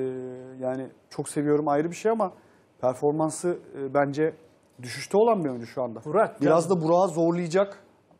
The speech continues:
Speaker 2: Ama Burak'ı be-, e, beslemek de önemli. Bak orada Laiç kritik oyuncu. Laiç,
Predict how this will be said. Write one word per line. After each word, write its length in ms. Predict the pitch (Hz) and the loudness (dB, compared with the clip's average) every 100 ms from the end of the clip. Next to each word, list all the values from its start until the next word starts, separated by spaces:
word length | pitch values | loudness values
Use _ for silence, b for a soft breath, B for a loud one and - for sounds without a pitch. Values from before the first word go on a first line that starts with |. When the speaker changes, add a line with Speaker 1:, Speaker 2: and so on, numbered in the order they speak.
| _ - | _ -8
Speaker 2:
Ama 240 | 208 151 | -8 -6
Burak'ı 380 | 147 165 185 147 | -2 0 0 -2
be-, 240 | 160 156 | -6 -4
e, 100 | 147 | -6
beslemek 500 | 147 - - 170 180 | -6 -8 -8 -10 -8
de 40 | 170 | -8
önemli. 260 | 139 123 | -8 -8
Bak 160 | 127 139 | -10 -8
orada 280 | 147 151 139 | -6 -6 -4
Laiç 320 | 165 165 - _ _ | -6 -8 -16 _ _
kritik 320 | 147 147 190 | -16 -12 -6
oyuncu. 360 | 175 143 160 143 | -6 -6 -8 -4
Laiç, 460 | 156 175 - - | -4 -4 -12 -20